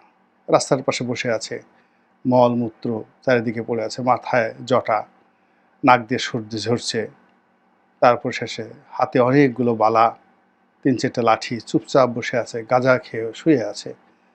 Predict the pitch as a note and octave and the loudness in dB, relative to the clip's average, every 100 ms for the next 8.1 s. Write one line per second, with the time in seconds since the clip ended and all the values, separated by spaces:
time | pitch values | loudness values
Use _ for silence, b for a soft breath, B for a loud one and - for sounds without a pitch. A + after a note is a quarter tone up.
0 | _ _ _ _ _ _ _ _ E3+ E3 | _ _ _ _ _ _ _ _ 4 6
1 | E3 D3 C#3 D3+ D3 C3+ B2+ B2+ B2 B2 | 6 8 6 6 2 2 0 0 0 0
2 | B2 B2 A#2 A2+ A#2 A#2 A2 - B2+ B2 | -2 -2 0 0 2 2 2 -2 -6 -6
3 | A2+ G#2 A#2+ G#2 G#2 G#2 - _ _ _ | -8 -10 -12 -12 -12 -16 -18 _ _ _
4 | _ _ _ _ _ G#3+ F#3+ B3+ - F#3+ | _ _ _ _ _ 6 6 2 2 6
5 | F#3+ F3+ E3 D3 C3 B2 C3+ B2+ A#2+ A#2+ | 6 6 4 4 4 0 -2 -4 -4 -8
6 | B2+ _ _ _ _ _ _ _ _ - | -8 _ _ _ _ _ _ _ _ 2
7 | C3+ B2 B2 A#2 - F#3+ D#3+ - A#2 A2+ | 4 4 2 -4 -2 -2 -2 -6 -8 -8